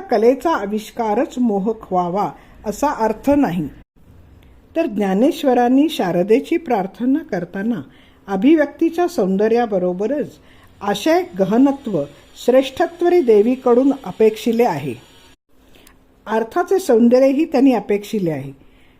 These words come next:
वाक आणि अर्थ याची संपृक्तता महत्त्वाची. विश्वमोहिनी शारदा आपल्या मस्तकी आशीर्वादाचा हात ठेवो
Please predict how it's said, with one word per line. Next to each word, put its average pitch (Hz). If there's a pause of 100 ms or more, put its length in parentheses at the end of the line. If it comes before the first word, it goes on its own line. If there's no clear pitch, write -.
(160)
वाक 214
आणि 220
अर्थ 190 (800)
याची 240
संपृक्तता 285
महत्त्वाची. 180 (920)
विश्वमोहिनी 302
शारदा 185 (240)
आपल्या 240
मस्तकी 202
आशीर्वादाचा 214
हात 196
ठेवो 175